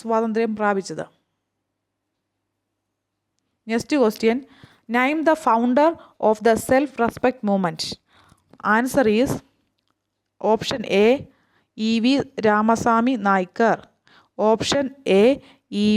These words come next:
വി രാമസ്വാമി നായ്ക്കർ. നെക്സ്റ്റ് ക്വസ്റ്റ്യൻ ടെൻ, the grand old man o-, of Indian national movement was. The grand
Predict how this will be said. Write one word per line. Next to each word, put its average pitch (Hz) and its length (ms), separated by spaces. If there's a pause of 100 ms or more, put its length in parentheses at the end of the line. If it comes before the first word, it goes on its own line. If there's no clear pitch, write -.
വി 254 120 (240)
രാമസ്വാമി 214 760 (120)
നായ്ക്കർ. 190 540 (1500)
നെക്സ്റ്റ് 233 320
ക്വസ്റ്റ്യൻ 214 380 (1800)
ടെൻ, 247 200 (540)
the 240 80 (100)
grand 269 300 (160)
old 262 200 (120)
man 233 200 (520)
o-, 226 200 (220)
of 240 100 (220)
Indian 262 260 (120)
national 233 400 (160)
movement 214 320 (120)
was. 170 180 (540)
The 220 80 (100)
grand 208 340